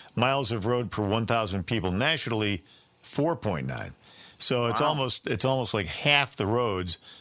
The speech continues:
Speaker 1: of the national average. And I know, I used to live way out in the Midwest. I lived in Minnesota. Thank God I don't live there now.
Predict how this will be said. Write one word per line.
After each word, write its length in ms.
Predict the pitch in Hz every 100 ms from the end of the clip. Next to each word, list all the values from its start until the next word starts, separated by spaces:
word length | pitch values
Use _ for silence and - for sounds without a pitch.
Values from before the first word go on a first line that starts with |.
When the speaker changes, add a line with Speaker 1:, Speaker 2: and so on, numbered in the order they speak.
| -
Speaker 1:
of 200 | 104 90
the 100 | 101
national 420 | 107 110 - 92
average. 320 | 113 113 92 - -
And 100 | 127
I 120 | 160 190
know, 100 | 196
I 140 | 156
used 160 | 220 240
to 80 |
live 320 | 175 156 104 101
way 260 | 107 139
out 120 | 143
in 40 | 117
the 60 |
Midwest. 420 | 110 117 120 131 98
I 60 |
lived 180 | 107 107
in 60 | 95
Minnesota. 580 | 95 78 127 117 85 - - -
Thank 280 | - 107 85
God 200 | 95 101
I 60 |
don't 180 | 98 104
live 120 | 104
there 100 | 90
now. 320 | 87 104 73